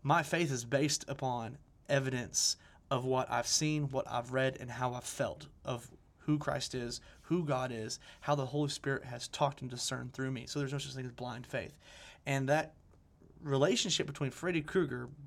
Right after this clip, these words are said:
being a complete fictional character in Christ that I believe because it is not blind, that I see the evidence and I believe to trust that evidence, is very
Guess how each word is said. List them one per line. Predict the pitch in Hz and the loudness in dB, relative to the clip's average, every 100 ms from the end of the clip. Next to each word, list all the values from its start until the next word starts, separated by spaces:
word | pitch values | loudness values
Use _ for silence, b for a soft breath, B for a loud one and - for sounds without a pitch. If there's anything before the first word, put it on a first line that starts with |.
| - | 0
being | 147 143 | 2 2
a | |
complete | 120 - 180 202 - | 0 -2 2 2 2
fictional | 190 160 160 | 0 0 0
character | 151 139 131 - | 0 0 0 -4
in | - 127 | -6 -8
Christ | - 175 147 123 - B B B B | 0 4 4 2 -8 B B B B
that | 139 - | -2 2
I | 139 | 2
believe | 131 127 127 156 196 143 131 | 2 2 2 2 2 0 0
because | 135 - 139 123 | -4 0 0 2
it | 131 | -2
is | 120 127 | -2 0
not | 160 - | 0 0
blind, | 139 131 127 127 | 0 0 0 -2
that | - | -4
I | 120 | -2
see | - 170 | 0 0
the | 151 - | 0 0
evidence | 147 147 131 120 | 0 0 -2 -4
and | - 127 | -4 -4
I | 120 - 139 | -4 -8 -6
believe | 143 143 139 | 0 0 0
to | - | -4
trust | - 175 208 - | 0 2 2 2
that | - - | 0 0
evidence, | 127 120 - - - - B B B B B B _ _ - - | -4 -4 -8 -6 -8 -8 B B B B B B _ _ -20 -2
is | 170 131 | 0 0
very | 123 127 208 262 147 131 | 0 2 4 4 2 0